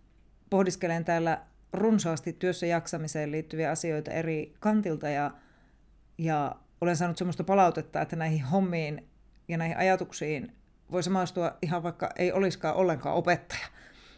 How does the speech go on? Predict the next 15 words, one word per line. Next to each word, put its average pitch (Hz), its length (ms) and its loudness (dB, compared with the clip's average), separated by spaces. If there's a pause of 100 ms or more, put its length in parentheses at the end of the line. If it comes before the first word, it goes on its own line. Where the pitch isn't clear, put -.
(140)
Mutta 190 520 2 (220)
esimerkit 190 560 4
minä 165 260 2
ammennan 160 440 -2 (340)
opettajan 165 680 2
elämästä 156 540 -2
ja 156 100 0
arjesta 156 520 -2
ja 139 260 0 (280)
työstä 170 360 0
ja 160 140 2
arvoista 160 580 0
ja 156 260 -2 (640)
odotuksista. 214 840 4 (300)
Elikkä, 156 500 -2